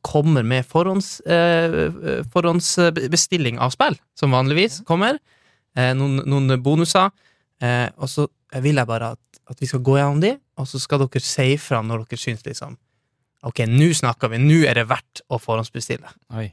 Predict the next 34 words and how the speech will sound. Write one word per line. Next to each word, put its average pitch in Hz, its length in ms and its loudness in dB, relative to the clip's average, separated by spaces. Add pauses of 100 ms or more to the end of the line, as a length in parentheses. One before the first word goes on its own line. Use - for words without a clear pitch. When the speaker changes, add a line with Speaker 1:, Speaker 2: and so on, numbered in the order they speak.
(120)
Speaker 1:
Ikke 107 120 -4
Speaker 3:
dette 131 60 -2
Speaker 1:
sant? 135 140 2
Speaker 3:
som 110 40 2
en 104 80 2
liten 98 220 -2
lek 92 220 -4
før - 280 -8
quizen? - 320 -10 (480)
Speaker 1:
Eh, 131 200 2
ja, 127 160 2
dette 131 160 -2
er 135 100 4
jo - 40 -8
ikke 123 120 -4
en - 20 -12
quiz, - 240 -4
men 123 100 -2
dette 123 160 -6
er 123 40 2
jo 110 120 -2
litt 113 80 -4
Speaker 3:
Ja. 127 240 -4
Speaker 1:
sånn 120 120 -12
test, - 340 -2
ikke 113 140 -6
sant? 151 300 -2 (160)
Så, 156 280 0
eh, 135 240 2
jeg 135 180 -2
kaller 143 200 0
denne 131 220 2
leken 123 300 0
for 117 160 -4